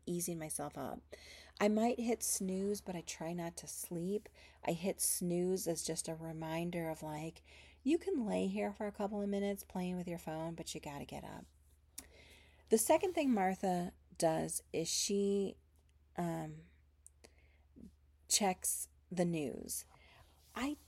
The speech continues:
don't really do that because I don't wanna be stressed, but what I will do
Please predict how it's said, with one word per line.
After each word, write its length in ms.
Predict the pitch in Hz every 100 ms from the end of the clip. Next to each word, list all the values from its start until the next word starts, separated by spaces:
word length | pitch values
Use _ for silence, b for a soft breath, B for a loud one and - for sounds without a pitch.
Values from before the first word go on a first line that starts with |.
| - - -
don't 400 | 196 202 254 - -
really 460 | 185 202 214 208
do 220 | 196 190 190
that 420 | 185 185 208 -
because 260 | 190 170
I 120 | 160 160
don't 220 | 160 160
wanna 180 | 175 170
be 120 | 170
stressed, 680 | - - 151 156 220 - - B B B -
but 160 | 180
what 280 | - 190 190 -
I 140 | 170
will 500 | 170 180 220 294 269
do 500 | - - 151 151 156